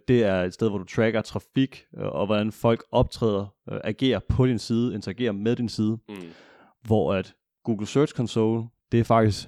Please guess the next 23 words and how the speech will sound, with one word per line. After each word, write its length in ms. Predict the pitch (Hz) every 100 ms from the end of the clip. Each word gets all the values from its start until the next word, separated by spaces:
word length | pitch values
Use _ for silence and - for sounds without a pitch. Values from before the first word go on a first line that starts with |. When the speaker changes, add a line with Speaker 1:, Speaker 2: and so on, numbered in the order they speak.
| -
Speaker 1:
det 80 | -
tilsvarende, 600 | - 147 160 135 117 104 -
men 340 | 107 113 107
for 300 | 107 - 92 - _
Google. 340 | 127 127 95 - _ _ _ - _
Så 100 | 101
du 60 | 101
kan 80 | 101
se, 160 | 120
hvordan 320 | 101 101 117 -
optræder 420 | 113 - - 98
folk 320 | 90 120 107 -
ud 120 | 123
på 100 | 110
Google, 360 | - 131 123 95 - -
før 140 | 110 90
de 60 |
kommer 200 | - 90
ind 80 | -
på 100 | 92
din 100 | 87
side. 240 | 87 85 85 _ _ _ _ _ _ _
Speaker 2:
Okay. 80 | -